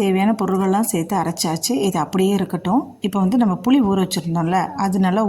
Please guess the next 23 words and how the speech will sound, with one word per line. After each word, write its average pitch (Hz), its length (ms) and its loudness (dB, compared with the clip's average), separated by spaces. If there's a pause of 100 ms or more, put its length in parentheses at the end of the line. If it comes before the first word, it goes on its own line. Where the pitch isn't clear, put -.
(100)
ஊறி 202 240 2
இருக்கு. 339 240 -4 (580)
இப்ப 220 140 -2
வந்து 262 160 6
இந்த 269 160 2
புளியை 233 300 4
நம்ம 196 240 -2
கரைச்சு 175 320 -2
எடுத்துக்கலாம். 151 420 -4 (300)
தக்காளி, 247 440 4
மல்லித்தழையெல்லாம் 202 600 2
இந்த 190 160 4
மாதிரி 208 220 0
அரைச்சிட்டு 202 400 0
சேர்த்து 196 260 0
செய்யறப்போ 175 400 0 (120)
அதோட 185 300 0
ஃபுல் 277 320 4
எசன்ஸும் 233 400 4
இந்த 202 160 4
ரசத்துல 196 460 0
இறங்கி 190 300 2 (280)
டேஸ்ட் 226 400 0